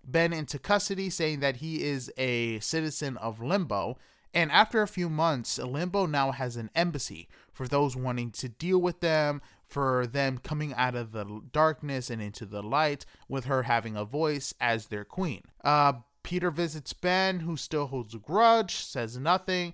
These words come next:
and Peter and the X-Men help with negotiations with Limbo. It's, uh, the ending for itself was not too bad. I gotta say, I liked what they did with Limbo and the fact that now they have an embassy.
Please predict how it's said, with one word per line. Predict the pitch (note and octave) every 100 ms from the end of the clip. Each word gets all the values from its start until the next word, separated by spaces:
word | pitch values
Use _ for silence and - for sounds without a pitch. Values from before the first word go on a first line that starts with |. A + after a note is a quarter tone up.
| - - _ -
and | E3 -
Peter | F3 E3+
and | D#3 D3
the | C#3
X-Men | C3 C#3 C#3 B2+ A#2+ A2
help | A2+ B2 B2+
with | A#2
negotiations | A#2 A2+ A2 - G#2 F#2+ G2+ G2+
with | G2 G#2
Limbo. | A2 G2 C#2 - -
It's, | D#3+ F3+ - -
uh, | F#3+ F3+ F3 E3 D3 C3+
the | D3 F#3
ending | B3+ E4+ E4 D4
for | B3 A#3+
itself | G#3+ - G3 F#3
was | F3 D3+
not | D3 D3+ -
too | - D3+
bad. | D3 C#3+ D3 D3 -
I | C3+
gotta | C#3+ D3+ C#3+
say, | - C#3 C3 B2+ B2+ B2 _ _ _
I | D3
liked | C#3 C3+ D#3 -
what | D#3+ -
they | D3
did | C3+ C#3
with | C3+ B2+
Limbo | B2+ B2+ B2+ B2+ B2 A#2
and | G#2+
the | A2
fact | B2 A2+ -
that | G#2+
now | A2 G#2+
they | A2
have | A2 G#2
an | G2+
embassy. | G#2+ A2 A#2+ - D3+ E3